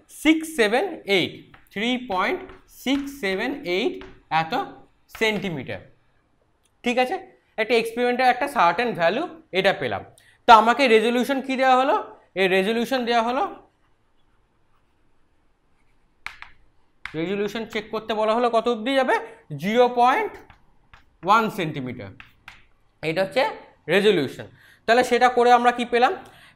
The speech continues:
ধরো একটা ইনস্ট্রুমেন্টেশনে আমাদের সার্টেন ভ্যালু ছিল এটা, আর আমরা ধরো রেজোলিউশন থ্রি পয়েন্ট ওয়ান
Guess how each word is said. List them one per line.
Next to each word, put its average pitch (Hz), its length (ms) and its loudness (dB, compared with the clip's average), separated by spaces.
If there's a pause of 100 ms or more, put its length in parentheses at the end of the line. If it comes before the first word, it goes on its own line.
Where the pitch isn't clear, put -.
ধরো 240 240 6
একটা 240 180 4 (160)
ইনস্ট্রুমেন্টেশনে 233 680 -4 (160)
আমাদের 214 360 2
সার্টেন 196 360 2
ভ্যালু 220 220 2
ছিল 226 80 -4 (100)
এটা, 247 140 2 (420)
আর 190 160 10
আমরা 208 200 4
ধরো 220 200 4
রেজোলিউশন 214 400 -2 (120)
থ্রি 214 140 -6 (260)
পয়েন্ট 196 400 4 (400)
ওয়ান 175 180 4